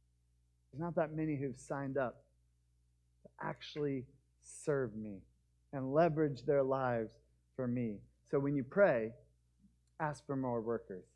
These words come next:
Isn't that a great encouragement from Jesus? I don't know how often you spend time praying. I hope it's regularly.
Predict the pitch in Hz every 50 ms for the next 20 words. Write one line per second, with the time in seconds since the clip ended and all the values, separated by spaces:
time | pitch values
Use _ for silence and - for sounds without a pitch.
0 | _ _ _ _ _ _ _ _ _ _ _ _ _ _ _ _ _ _ _ _
1 | _ _ - 156 208 262 247 202 160 123 110 135 147 151 170 - 156 143 117 -
2 | - 156 156 151 143 165 170 - - 139 135 127 123 139 151 147 165 180 185 -
3 | - - - _ _ _ _ _ _ _ - 180 190 190 165 165 156 151 147 143
4 | 143 - 156 143 131 123 - - - _ _ - 156 147 - - - 151 143 139
5 | - 147 139 135 127 143 143 143 143 139 139 135 135 - - 165 151 156 151 127
6 | - - 131 135 139 147 139 131 127 120 113 113 117 120